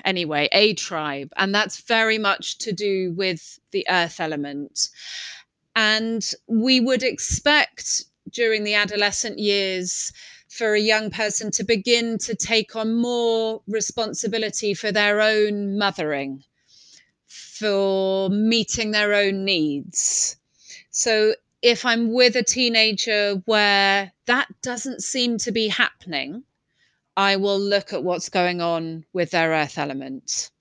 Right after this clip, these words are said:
The metal element I mentioned earlier with the example of the boy I gave, but I think there are, one aspect of,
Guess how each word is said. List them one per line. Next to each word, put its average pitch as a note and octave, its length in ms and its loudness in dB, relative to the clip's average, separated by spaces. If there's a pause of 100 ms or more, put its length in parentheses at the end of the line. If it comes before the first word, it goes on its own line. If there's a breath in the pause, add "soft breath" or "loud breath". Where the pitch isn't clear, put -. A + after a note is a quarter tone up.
(240)
The G3+ 520 0
metal A#3 540 2
element A3+ 800 0 (240)
I G3 300 0
mentioned G3+ 500 -2
earlier F#3+ 320 2
with F#3 200 -4
the F#3 380 -2
example F#3 800 -2
of E3 140 -6
the F3+ 80 -6
boy F3 580 0
I D#3+ 140 -2
gave, D#3+ 580 0
but - 460 2 (1300 loud breath)
I G#3 140 2
think G#3+ 320 0
there G#3 460 4
are, G3+ 80 -6 (240)
one A#3 340 6
aspect A#3+ 640 0
of, G3 200 -4